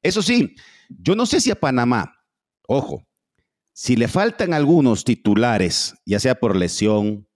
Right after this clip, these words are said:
por X o por Y razón, no sé si sea la misma Panamá, porque Panamá tiene once o doce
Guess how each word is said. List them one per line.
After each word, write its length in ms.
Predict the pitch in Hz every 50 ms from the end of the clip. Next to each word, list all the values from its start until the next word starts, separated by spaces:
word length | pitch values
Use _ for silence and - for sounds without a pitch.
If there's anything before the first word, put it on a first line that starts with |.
| _ _ _ _ _ _ _ _ _ _ _ _ -
por 140 | 80 87 98
X 380 | 117 120 - - 101 95 -
o 40 | 92 -
por 160 | - 85 82
Y 80 | 92 110
razón, 420 | 113 113 104 - 117 131 160 185 - _ _ _ _
no 180 | - 95 104 107
sé 160 | - 139 151
si 120 | 139 143 117
sea 220 | - 160 156 139
la 140 | 120 110 101
misma 300 | 117 156 165 151 120 -
Panamá, 420 | 92 87 82 80 92 123 156 151
porque 220 | - 95 78 90 82
Panamá 400 | - 87 87 85 90 110 135 -
tiene 480 | 165 156 151 147 143 139 113 - - _ _ - _ _ _
once 440 | - 95 127 160 175 170 139 - 127
o 100 | 110 104
doce 600 | 107 127 175 202 175 208 180 165 160 139 113 -